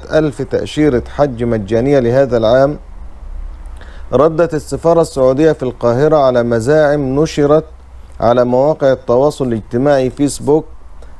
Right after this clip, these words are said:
أن السلطات السعودية منحت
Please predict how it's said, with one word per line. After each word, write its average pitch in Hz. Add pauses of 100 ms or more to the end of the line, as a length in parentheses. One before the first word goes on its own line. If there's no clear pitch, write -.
(160)
أن 147 (340)
السلطات 123
السعودية 131
منحت 139